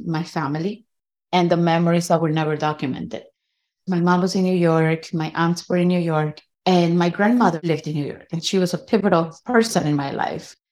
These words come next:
And I started asking questions, you know, asking questions about our heritage. So a lot of,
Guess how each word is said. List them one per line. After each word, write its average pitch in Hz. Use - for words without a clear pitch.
And 214
I 220
started 226
asking 202
questions, -
you 180
know, 170
asking 202
questions 190
about 175
our 180
heritage. 196
So 202
a 202
lot 214
of, 277